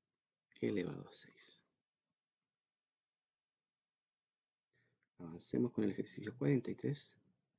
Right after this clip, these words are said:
Acá volvemos a tener un exponente menos cuatro para los dos, entonces queda dos R S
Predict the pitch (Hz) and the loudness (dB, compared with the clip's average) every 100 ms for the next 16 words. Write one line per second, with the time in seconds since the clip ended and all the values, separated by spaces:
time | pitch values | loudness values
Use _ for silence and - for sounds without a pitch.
0 | _ _ _ _ _ _ - 120 117 107 | _ _ _ _ _ _ 2 8 8 8
1 | 127 131 135 143 - 135 131 - 117 - | 8 6 6 6 4 2 4 4 4 4
2 | 135 127 - - 107 - 143 - 101 98 | 4 4 4 2 2 2 -2 2 2 2
3 | - - - 101 - 104 - - 95 92 | 0 -2 -2 -4 -2 -6 -4 0 0 0
4 | - _ - _ _ _ _ _ - 139 | -12 _ -20 _ _ _ _ _ 6 6
5 | 147 - _ _ _ - 135 120 98 - | 6 -4 _ _ _ 4 6 6 4 0
6 | - 135 127 - 143 | 4 6 6 4 2